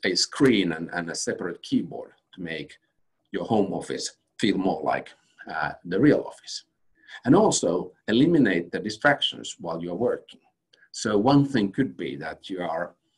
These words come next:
if, if Netflix is your temptation, you know, put your kind of a, put your remote control on the shelf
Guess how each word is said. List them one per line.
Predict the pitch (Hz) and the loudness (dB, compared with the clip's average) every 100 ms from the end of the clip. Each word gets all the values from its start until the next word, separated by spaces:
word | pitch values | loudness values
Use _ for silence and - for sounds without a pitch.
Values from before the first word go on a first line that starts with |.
| _ _ _ - | _ _ _ -10
if, | 90 - | -10 -8
if | - | -4
Netflix | 110 123 123 - 87 - 87 | 2 2 0 -6 -10 -8 -6
is | - - | -6 -4
your | 85 | -6
temptation, | - 87 87 120 98 - - - _ _ _ _ | -6 -8 -4 0 0 -2 -8 -16 _ _ _ _
you | 85 | -10
know, | 78 78 - | -8 -10 -4
put | - 160 - | 0 0 2
your | 95 87 - - _ _ _ _ _ | 2 4 0 -8 _ _ _ _ _
kind | - 101 90 | -4 -2 0
of | 85 | 0
a, | 82 - _ - - _ _ | 0 -4 _ -20 -20 _ _
put | 135 131 | 0 2
your | 107 | 4
remote | 98 135 123 101 - | 6 6 6 4 2
control | 101 90 - 85 | 0 0 -2 -2
on | 85 | 0
the | 82 | 0
shelf | - 170 87 67 - | 0 0 0 -2 -14